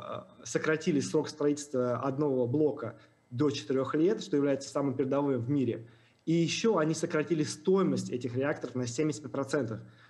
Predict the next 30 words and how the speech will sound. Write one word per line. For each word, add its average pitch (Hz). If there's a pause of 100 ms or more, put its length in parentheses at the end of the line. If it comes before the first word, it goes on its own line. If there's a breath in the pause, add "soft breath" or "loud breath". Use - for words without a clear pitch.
что -
тоже 185
огромное 143
достижение, 139
и -
что, 135
в 117
чем 147
Росатом, 135
э, 120
прилагает 131
огромное 127
количество 123
усилий, 151 (280 loud breath)
потому 151
что 147
финансово-экономический 139
мир, 185 (240 loud breath)
он 156
оценивает 147
эти 127
показатели 139
для 135
инвестиций, 135
э, 120
в 120
атомную 127
энергетику. 131
То 123
есть, 117